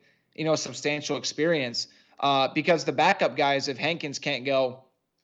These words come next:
at least my best guess is obviously Kirk and Phil Parker, defensive coordinator Phil Parker, aren't gonna mention it,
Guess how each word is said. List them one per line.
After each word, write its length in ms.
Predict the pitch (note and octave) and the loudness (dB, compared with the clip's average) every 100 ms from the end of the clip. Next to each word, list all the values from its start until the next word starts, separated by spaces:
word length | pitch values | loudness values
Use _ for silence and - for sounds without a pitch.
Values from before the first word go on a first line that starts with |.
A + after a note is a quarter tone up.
| _ D#3 | _ -4
at 60 | |
least 200 | D#3+ - | -2 -2
my 160 | D3+ D3+ | 0 0
best 300 | D3 C#3 - | 0 -2 -2
guess 320 | C#3 D3+ - | 0 0 -2
is 140 | B2+ | -2
obviously 460 | C3+ C3+ C3 C#3 A#2+ _ - | -2 -2 -4 -8 -10 _ -8
Kirk 300 | C3+ B2+ C3 | -4 -4 -4
and 160 | A#2+ A#2 - _ | -8 -10 -20 _
Phil 180 | - D3+ | 0 2
Parker, 600 | D3 D3 D3 C#3+ C3 B2 | 4 2 2 -2 -4 -6
defensive 340 | C3+ D3 C#3+ - | -4 -4 -4 -4
coordinator 360 | D#3 D3 C3+ | -2 0 -2
Phil 180 | B2+ C#3+ | -2 -2
Parker, 320 | C#3+ C#3+ C#3 | 0 0 0
aren't 140 | C3+ A#2+ | -2 -2
gonna 100 | A#2+ | -4
mention 340 | D#3+ D#3 C3 | -4 -4 -6
it, 160 | A#2+ | -6